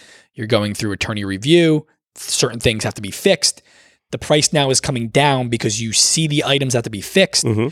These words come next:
Speaker 1: You know, "Hey, guess what?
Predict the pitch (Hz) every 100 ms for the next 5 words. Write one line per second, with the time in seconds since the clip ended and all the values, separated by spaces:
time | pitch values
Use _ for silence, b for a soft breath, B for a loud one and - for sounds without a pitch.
0 | B B 117 123 175 247 220 190 233 175
1 | 107 98 - _ _ - 170 156 110 139
2 | - 156 160 107